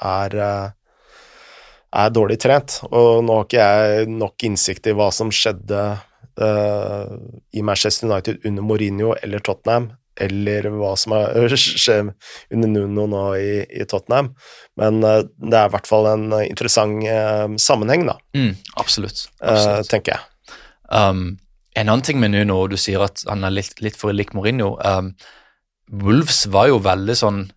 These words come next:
Speaker 2: Mourinho-aktig på en måte også, under, under Nuno. De var veldig vanskelig å bryte ned, de var veldig godt organiserte. Um,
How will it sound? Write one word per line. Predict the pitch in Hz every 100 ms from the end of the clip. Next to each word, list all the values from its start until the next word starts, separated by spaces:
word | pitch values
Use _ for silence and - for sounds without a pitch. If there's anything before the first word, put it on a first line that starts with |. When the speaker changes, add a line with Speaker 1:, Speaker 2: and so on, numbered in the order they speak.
| _ -
Speaker 2:
Mourinho-aktig | 104 101 98 101 120 98 - - 101
på | -
en | 107
måte | 98 117 107
også, | - 127 - - -
under, | 117 110 110 107 107
under | - 104
Nuno. | 104 135 113
De | 110
var | 104
veldig | 101 101 98
vanskelig | 107 101 -
å | 107
bryte | 107 -
ned, | 104
de | 107
var | 104
veldig | 98 101 98 110
godt | 107 101 -
organiserte. | - 104 101 - 110 120 - 120 123 - - - _
Um, | - 104 104 104 101 98 98